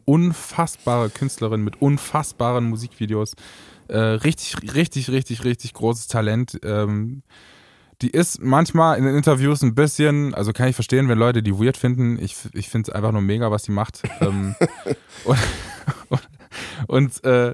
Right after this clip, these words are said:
Speaker 1: ja, die wirkt halt manchmal so ein bisschen verpeilt oder so, aber das ist halt einfach ihre Art und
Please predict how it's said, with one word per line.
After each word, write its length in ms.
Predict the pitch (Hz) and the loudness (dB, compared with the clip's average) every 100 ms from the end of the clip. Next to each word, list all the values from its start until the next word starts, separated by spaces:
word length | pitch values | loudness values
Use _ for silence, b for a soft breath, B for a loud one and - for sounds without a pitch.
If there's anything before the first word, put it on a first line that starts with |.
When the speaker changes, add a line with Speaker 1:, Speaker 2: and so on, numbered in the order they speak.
| - | -2
Speaker 1:
ja, 240 | 113 107 131 | 2 2 2
die 160 | 120 | 0
wirkt 240 | 107 143 139 | 0 2 2
halt 200 | 117 110 | 0 0
manchmal 280 | 110 127 110 | 0 0 0
so 100 | 104 | 0
ein 120 | 101 | -2
bisschen 240 | 117 127 | -2 -2
verpeilt 560 | 107 - 104 104 110 95 | -4 -6 -4 -4 -4 -6
oder 200 | 87 85 | -6 -6
so, 200 | 85 85 | -4 -4
aber 200 | 87 92 | -2 -2
das 160 | 95 - | -2 -6
ist 220 | 107 - | -10 -6
halt 200 | 107 104 | -4 -4
einfach 260 | - 104 104 | -2 -2 -2
ihre 320 | - 95 95 | -4 -2 0
Art 300 | 92 98 104 | 2 0 -2
und 340 | - 98 95 | -4 -4 -4